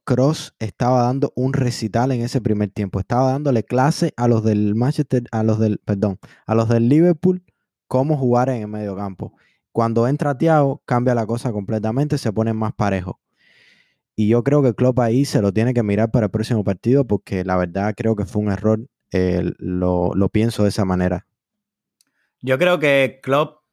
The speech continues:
Speaker 2: pierde este partido, porque como estabas diciendo, ¿por qué, por qué abrir con Keita? A ver, abrir con Keita tiene una explicación. La explicación es de presionar arriba al Real Madrid. Salir a presionar arriba, tener más músculo en el medio del campo,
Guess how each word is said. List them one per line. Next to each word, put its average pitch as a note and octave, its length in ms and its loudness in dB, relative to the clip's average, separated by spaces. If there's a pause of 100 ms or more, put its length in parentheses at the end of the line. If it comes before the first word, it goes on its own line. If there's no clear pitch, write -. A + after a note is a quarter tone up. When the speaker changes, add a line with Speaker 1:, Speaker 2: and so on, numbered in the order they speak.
(120)
Speaker 2:
pierde C#3+ 320 0
este C3 120 -4
partido, A2 540 -6
porque A2+ 200 -4
como A2+ 160 -6
estabas C#3+ 220 0
diciendo, C3 440 -4 (260)
¿por B2 180 -2
qué, F#3 320 0
por B2+ 180 -4
qué D#3+ 80 -2
abrir D#3+ 200 0
con B2+ 180 -2
Keita? G#2+ 300 -6 (480)
A A2 100 -2
ver, B2 320 -2 (180)
abrir A2+ 240 -2
con C3 160 -2
Keita C#3+ 280 -2
tiene B2+ 180 -2
una B2+ 120 0
explicación. A#2 640 -6 (260)
La B2+ 120 -2
explicación A#2+ 500 -4
es D#3+ 260 -4 (160)
de C#3 140 0
presionar B2 540 -2
arriba C#3+ 340 0
al B2 100 -2
Real A#2 220 -2
Madrid. B2 440 -4 (560)
Salir B2 320 -2
a D#3 40 2
presionar C3 460 -2
arriba, F#3 380 0
tener B2 240 -2
más B2 220 -2
músculo D3+ 340 0
en C3 80 -2
el B2+ 60 -2
medio C#3+ 280 2
del A#2 140 -4
campo, E3 440 -4